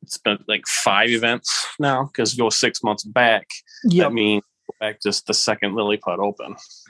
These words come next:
Speaker 2: So, for example, Anthony Dunkel's, uh, win at the inaugural Putcraft Open on April twenty-second of twenty twenty-one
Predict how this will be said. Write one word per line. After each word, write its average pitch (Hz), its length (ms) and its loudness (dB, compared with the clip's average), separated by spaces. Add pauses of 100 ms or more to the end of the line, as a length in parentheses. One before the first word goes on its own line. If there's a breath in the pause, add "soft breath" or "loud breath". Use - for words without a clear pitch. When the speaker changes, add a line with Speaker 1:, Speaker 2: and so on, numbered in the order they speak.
(440 loud breath)
Speaker 2:
So, 196 440 2
for 262 260 4
example, 160 560 2
Anthony 196 400 2
Dunkel's, 170 720 2
uh, 147 360 -4
win 170 640 4
at 165 140 -4
the 165 120 -2
inaugural 160 420 4
Putcraft 165 480 -2
Open 156 240 0
on 139 160 -2
April 156 280 -2
twenty-second 156 800 -4
of 147 200 -8
twenty 160 360 2
twenty-one 151 1000 2